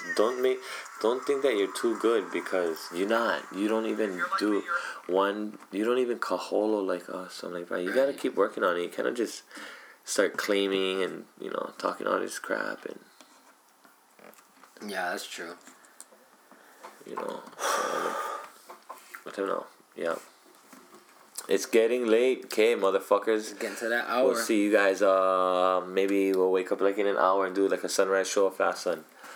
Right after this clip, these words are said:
Speaker 1: Um, but catch you guys on the flip side. Go check out Kiala Hawaii dot com, leomana dot com. Um, you got anything coming up?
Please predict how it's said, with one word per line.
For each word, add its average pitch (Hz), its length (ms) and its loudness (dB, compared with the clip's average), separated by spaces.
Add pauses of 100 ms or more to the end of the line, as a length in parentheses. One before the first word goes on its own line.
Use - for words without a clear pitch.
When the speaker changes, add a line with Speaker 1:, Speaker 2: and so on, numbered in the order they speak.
(180)
Speaker 1:
Um, 85 460 2 (360)
but - 140 -4
catch - 240 0
you 110 80 6
guys 104 140 4
on 107 60 2
the 104 60 2
flip 123 240 0
side. 131 320 4 (440)
Go 90 80 2
check 98 200 0
out 95 100 -2
Kiala 98 280 2
Hawaii 98 320 0
dot 98 260 2
com, 107 300 2
leomana 101 400 2
dot 104 240 4
com. 120 400 2 (800)
Um, 98 720 4 (560)
you 98 100 4
got 101 100 6
anything 107 260 -2
coming 117 220 4
up? - 360 0